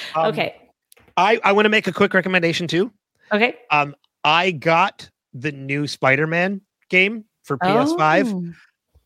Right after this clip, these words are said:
Speaker 1: Already beat it.
Speaker 2: Wow.
Speaker 1: Already beat it.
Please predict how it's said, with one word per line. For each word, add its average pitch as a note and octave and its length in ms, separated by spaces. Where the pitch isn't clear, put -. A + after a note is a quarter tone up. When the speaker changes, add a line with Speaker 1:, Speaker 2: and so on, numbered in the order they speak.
Speaker 1:
Already D#3 220
beat C3 200
it. - 120
Speaker 2:
Wow. E3 540
Speaker 1:
Already D#3 260
beat F#3+ 240
it. A3 140